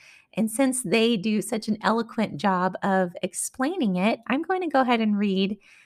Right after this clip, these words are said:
um, first from Acts chapter two, uh, when Peter is addressing the crowd in Jerusalem on the day of Pentecost. He says, "Fellow Israelites, listen to this. Jesus of Nazareth was a man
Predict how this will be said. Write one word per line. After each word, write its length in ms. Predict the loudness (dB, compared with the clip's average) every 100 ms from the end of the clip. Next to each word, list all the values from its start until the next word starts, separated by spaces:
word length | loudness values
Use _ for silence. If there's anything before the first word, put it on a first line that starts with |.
| _ -2
um, 240 | 2 2
first 480 | 2 2 2 -4 -10
from 260 | _ 0 0
Acts 320 | 2 -2 -2
chapter 320 | 0 0 0 -2
two, 560 | 0 4 4 4 0 -6 _ -2
uh, 260 | 0 2
when 220 | 2 0
Peter 320 | 0 -2 0 0
is 220 | -2 -4
addressing 480 | 0 0 0 -2 0
the 100 | -2
crowd 520 | -2 2 2 2 -2 _ _ _
in 140 | -2 -2
Jerusalem 680 | 2 2 2 0 0 0 2
on 180 | 2 2
the 80 |
day 220 | 2 2 0
of 100 | 0
Pentecost. 680 | -2 0 2 0 -2 -12 -16 _ _
He 160 | -4 -2
says, 500 | 0 0 0 -4 -8 -16 -20 -20 _ _
"Fellow 440 | 0 2 4 0
Israelites, 840 | 0 -4 0 0 0 -2 -4 -10 -12 _ -8
listen 340 | -2 -2 0 -2
to 100 | 0
this. 500 | 2 0 -2 -8 -8 _ _ _ _
Jesus 440 | -2 0 2 0 2
of 160 | 0 2
Nazareth 680 | 2 2 2 0 0 0 -2
was 200 | -2 0
a 60 | 0
man 500 | 2 0 0 -2